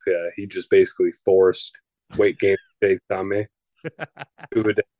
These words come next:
Speaker 1: after, uh, after lift, after, uh, skills workouts. It was just forcing me to drink. I mean, those things are, like, two thousand calories a, a glass.
Speaker 2: Ooh,
Speaker 1: And
Speaker 2: God.
Speaker 1: so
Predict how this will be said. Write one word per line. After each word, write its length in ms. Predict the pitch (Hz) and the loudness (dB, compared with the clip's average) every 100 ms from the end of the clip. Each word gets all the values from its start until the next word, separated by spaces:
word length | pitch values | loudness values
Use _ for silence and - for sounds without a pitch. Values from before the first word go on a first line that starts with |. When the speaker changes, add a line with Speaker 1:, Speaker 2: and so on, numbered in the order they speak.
| _ | _
Speaker 1:
after, 460 | - - 98 98 98 | -18 -6 -4 -2 -2
uh, 200 | 95 98 | -2 -2
after 340 | 101 104 - | -4 -6 -6
lift, 440 | 98 104 98 95 - | -6 -4 -4 -6 -8
after, 580 | 101 95 104 95 95 95 | -8 -6 -6 -6 -6 -8
uh, 60 | |
skills 560 | - - 101 101 101 98 | -12 -10 -4 -2 -2 -2
workouts. 760 | 98 95 98 95 95 - - _ _ _ _ _ - | -2 -2 -2 -2 -4 -6 -20 _ _ _ _ _ -16
It 80 | 87 | -16
was 120 | 87 | -14
just 220 | 87 - 90 - | -18 -16 -18 -4
forcing 340 | 107 101 - 98 | 2 2 2 0
me 80 | 92 | 0
to 60 | |
drink. 340 | 87 95 92 95 | 0 0 0 -4
I 40 | |
mean, 120 | 90 | -4
those 240 | 92 92 - | -4 -4 -6
things 380 | 87 87 87 | -12 -10 -8
are, 140 | 87 85 | -6 -6
like, 320 | 82 82 - _ _ _ _ _ _ | -8 -12 -14 _ _ _ _ _ _
two 160 | - 107 | -8 -6
thousand 480 | 98 95 90 92 90 | -2 0 0 -2 -4
calories 680 | - 92 90 90 90 85 87 | -2 0 0 0 -2 -4 -8
a, 240 | 82 80 - | -8 -10 -14
a 60 | 85 | -6
glass. 680 | 87 87 80 78 - - 117 | -2 -2 -4 -12 -14 -14 -12
Speaker 2:
Ooh, 180 | 151 117 _ _ _ 127 _ _ _ - | -12 -12 _ _ _ -20 _ _ _ -20
Speaker 1:
And 300 | - - 95 | -14 -10 -8
Speaker 2:
God. 80 | |
Speaker 1:
so 120 | - | 0